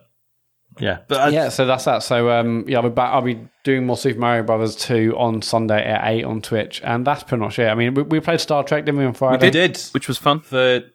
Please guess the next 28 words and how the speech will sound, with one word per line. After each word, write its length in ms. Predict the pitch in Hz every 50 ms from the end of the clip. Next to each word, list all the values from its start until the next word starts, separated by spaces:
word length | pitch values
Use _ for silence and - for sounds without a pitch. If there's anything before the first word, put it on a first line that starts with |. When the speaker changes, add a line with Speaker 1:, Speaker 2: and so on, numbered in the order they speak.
| _ -
Speaker 1:
for, 140 | - - 135
I 140 | 120 131 131
think, 360 | - - 151 147 131 - -
the 120 | - 160 151
last 300 | 156 160 151 - - -
time. 460 | - 170 170 185 185 185 175 180 - - -
Um, 500 | - 127 127 123 120 120 120 120 - -
but 160 | - 139 127 87
I've, 260 | 127 139 123 - - _ _ _ _ -
I'm 140 | 135 135 143
all 140 | 147 143 139
right 200 | 143 143 135 -
with 120 | 123 98
that, 260 | 104 113 120 - - -
because 320 | 135 - - 120 113 -
we 120 | 131 120
passed 320 | 113 - - 151 - - -
that 160 | 147 127 131
mission 380 | 131 127 - - 131 127 123 120
that 140 | 113 123
we 180 | 107 123 131 120
were 120 | 113 117
shite 400 | 113 - - 131 120 117 113 -
at 160 | 120 117 - 127
the, 160 | 120 107 - - - - - - - _ _ -
the 100 | 123 117
time 260 | 113 - 123 113 110
before, 480 | 110 107 - - 110 107 107 101 98